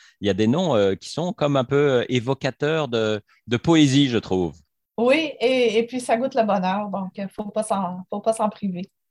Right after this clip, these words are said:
Speaker 1: Puis, euh, si on a le temps, le mieux, c'est encore de venir, euh, directement, euh,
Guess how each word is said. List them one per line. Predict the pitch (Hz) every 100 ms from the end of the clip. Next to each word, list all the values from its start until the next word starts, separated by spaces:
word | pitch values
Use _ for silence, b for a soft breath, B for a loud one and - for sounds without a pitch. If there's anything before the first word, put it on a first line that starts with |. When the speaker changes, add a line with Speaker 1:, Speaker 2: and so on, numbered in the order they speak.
| _
Speaker 1:
Puis, | - 82 80 78
euh, | 73 67 67
si | - 87
on | 80
a | 78
le |
temps, | - 101
le | 92
mieux, | 80 101
c'est | - 87
encore | 98 95 104 92
de |
venir, | 80 90 95 82
euh, |
directement, | 76 92 92 - 87 92 95 92
euh, | 73